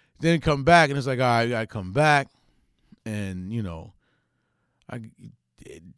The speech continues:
it just killed the rest of the day. So it was like, it, I had to get up crack ass in the morning to come back, to then go do that, to go back. So I'm like, "All right, how the rest of this, how, how does the rest of this night play out?"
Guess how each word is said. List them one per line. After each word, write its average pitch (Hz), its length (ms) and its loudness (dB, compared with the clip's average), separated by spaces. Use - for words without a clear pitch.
it 139 120 -8
just 170 240 0
killed 180 280 2
the 135 100 -4
rest 139 340 -2
of 139 80 -4
the 117 80 -6
day. 95 380 0
So 117 240 -6
it 117 40 -2
was 123 100 -4
like, 117 180 -6
it, 110 240 -10
I - 20 -4
had 147 140 0
to 147 80 -4
get 139 140 -2
up 131 140 -4
crack 143 300 -2
ass 127 280 -2
in 127 80 -10
the 113 60 -10
morning 107 760 -8
to 120 80 -8
come 135 380 -4
back, 107 460 -2
to 127 120 -2
then 127 340 0
go 123 240 -2
do 120 200 -4
that, 120 340 0
to 101 100 -8
go 113 240 -4
back. 107 300 -4
So 123 120 -8
I'm 123 120 -6
like, 113 140 -6
"All 107 60 -6
right, 98 220 -4
how 135 200 4
the 135 80 -2
rest 123 180 -4
of 107 80 -10
this, 104 160 -10
how, 123 220 -2
how 120 140 -4
does 120 120 -6
the 104 80 -12
rest 104 200 -8
of 101 40 -14
this 92 120 -14
night 98 260 -14
play - 240 -14
out?" - 180 -18